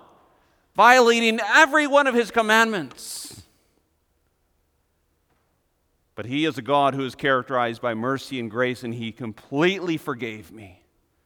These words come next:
And I then going to go out and lord it over my fellow servant and say, "I will never, I will never forgive you."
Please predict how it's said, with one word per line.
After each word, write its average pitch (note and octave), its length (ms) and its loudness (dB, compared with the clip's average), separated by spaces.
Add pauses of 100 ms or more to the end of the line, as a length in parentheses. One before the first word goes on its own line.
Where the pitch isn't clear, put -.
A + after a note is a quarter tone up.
(1080)
And B2+ 220 -6
I D#3+ 460 4
then B3 640 0 (680)
going F3+ 180 -2
to F3+ 80 -2
go F3+ 220 4
out B3+ 600 0 (1500)
and E3 220 0
lord G#3 280 8
it G#3+ 100 2
over A3+ 280 6
my G3+ 220 4
fellow A3+ 340 2
servant G#3+ 500 0
and C#3 120 -4
say, A#2 320 -4 (420)
"I A2+ 140 -2
will C3 160 -4
never, D#3 540 0 (1000)
I F#2 100 -14
will G#2 100 -10
never F3 340 2
forgive C3+ 380 -8
you." G2 160 -20